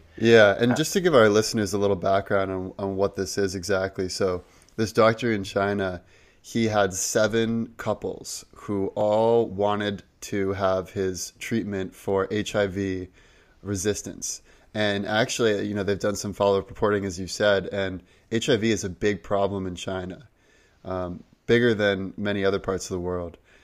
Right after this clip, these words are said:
Speaker 1: And
Speaker 2: Hmm.
Speaker 1: it's very difficult for people who have H I V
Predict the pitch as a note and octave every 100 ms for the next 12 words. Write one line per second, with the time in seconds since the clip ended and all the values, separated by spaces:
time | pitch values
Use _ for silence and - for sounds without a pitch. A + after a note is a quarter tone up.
0 | _ _ - G2+ G2+ F#2+ F#2+ G#2+ F#2+ G2
1 | A2+ A#2+ G2+ A#2 A2 - G2+ F#2+ G2+ -
2 | G#2+ - G#2 G2 F2 G2+ G2+ G2+ G2 F#2+
3 | F2+ F#2 G2 G2